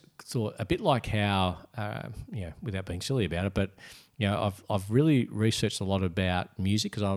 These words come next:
I love music, and, you know, how do some of the best songs of all time get written? Typically, they get written after there's a lyric that inspires the, the writer or an instrumental riff that inspires the mu-, musician. And somewhere in between that,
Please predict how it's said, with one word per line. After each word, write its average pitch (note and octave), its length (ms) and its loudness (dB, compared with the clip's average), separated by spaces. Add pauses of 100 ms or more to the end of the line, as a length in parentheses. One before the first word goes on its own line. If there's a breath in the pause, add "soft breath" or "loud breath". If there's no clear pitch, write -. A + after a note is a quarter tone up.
I G#2 80 -6
love G2+ 240 -4
music, C3+ 400 -4
and, G2 300 -4
you B2 160 -6
know, F2+ 60 -6
how D#3+ 120 -2
do E3+ 60 -2
some B2 160 -2
of F#2 60 -4
the F2+ 60 -4
best F#2+ 280 -4
songs G2 220 -4
of F2 80 -8
all F#2 100 -6
time F#2 200 -6
get F#2 160 -6
written? D#3+ 360 -6 (280)
Typically, C3 440 2
they F2+ 140 2
get G#2 120 -2
written F#2+ 220 -2
after F#2+ 220 -2
there's F2+ 260 -4
a F2 260 -4 (400 loud breath)
lyric G#2+ 360 2
that F#2 120 -6
inspires F2+ 1080 -2
the, F2 260 -8
the F2 140 -6
writer G2 520 -4 (160)
or F#2+ 380 0
an F#2+ 100 -6
instrumental F#2+ 580 -4
riff G2 320 -4
that E2+ 160 -6
inspires F2+ 580 -8
the F2+ 40 -8
mu-, F2 160 -8 (240)
musician. G2+ 640 0
And F#2+ 220 -2
somewhere D3+ 220 4
in G#2 60 4
between B2 360 0
that, F2 240 -4